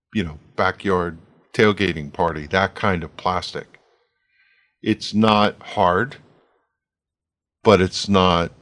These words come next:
soft. And in this case, it's made of foam. It would not depress if you pushed into it, and it would not give too much if, say, you pinched it between your fingers, but you can squish it a little bit.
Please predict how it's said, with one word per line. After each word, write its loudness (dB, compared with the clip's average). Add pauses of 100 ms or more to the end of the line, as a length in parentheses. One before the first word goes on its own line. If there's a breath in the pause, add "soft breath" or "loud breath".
(400)
soft. 0 (1300)
And -2
in 2
this 6
case, 0
it's -8
made 2
of -8
foam. -2 (1500)
It 4
would 4
not 4
depress 0
if -6
you -2
pushed -4
into -2
it, -4 (540)
and 4
it 6
would 2
not 2 (260)
give 6 (120)
too 4
much -2
if, -2
say, 2
you 0
pinched -2
it 2
between 0
your 0
fingers, -2 (360 soft breath)
but 0
you 2
can 2
squish 0
it -2
a -2
little -8
bit. -12